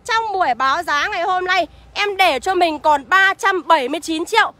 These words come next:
Hồ sơ em sẽ rút cầm tay cho mình để các bác không phải đi lại. Nắng như thế này mà ô tô chưa có mà cứ đi lại thì mệt lắm ạ. Cam lùi, cam hành trình, màn hình giải trí, bốn mắt cảm biến va chạm, máy trắng các bác nhé.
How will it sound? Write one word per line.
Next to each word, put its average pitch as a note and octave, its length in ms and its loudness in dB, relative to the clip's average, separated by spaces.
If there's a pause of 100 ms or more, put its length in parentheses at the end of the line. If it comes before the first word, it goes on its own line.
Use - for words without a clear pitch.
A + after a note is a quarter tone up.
(260)
Hồ F4+ 300 4
sơ G4+ 260 4
em G4 240 0
sẽ G4 200 -4
rút A#4 240 -2
cầm E4 240 0
tay F#4 220 2
cho F#4 140 0
mình E4 260 2
để B3 100 -2
các D#4+ 140 -6
bác F#4+ 200 2
không F4 240 -4
phải C#4+ 140 -2
đi D#4 200 -8
lại. E4+ 220 2
Nắng C#4 300 -6
như F4 120 -6
thế D#4 200 -8
này E4 260 -4
mà C4+ 100 -10
ô D#4 140 -4
tô E4 240 0
chưa E4+ 180 -10
có C#4 260 -4
mà D#4+ 100 -10
cứ F4+ 140 -14
đi E4+ 200 -10
lại E4 200 -4
thì B3 80 -12
mệt C4 300 -6
lắm B3+ 220 -2
ạ. F#4 160 2 (840)
Cam A4+ 260 2
lùi, F#4 280 -2
cam G#4+ 340 0
hành F4+ 240 -6
trình, D#4+ 340 -4
màn D#4 200 0
hình D#4 220 -4
giải C4 220 -4
trí, C#4 300 -12
bốn D4 300 -2
mắt A4 240 -10
cảm C4 220 -4
biến C4+ 220 -6
va F4+ 140 0
chạm, E4+ 340 -2
máy B3+ 240 -2
trắng C#4 220 -2
các G4 140 -4
bác G#4 160 2
nhé. G#4+ 200 0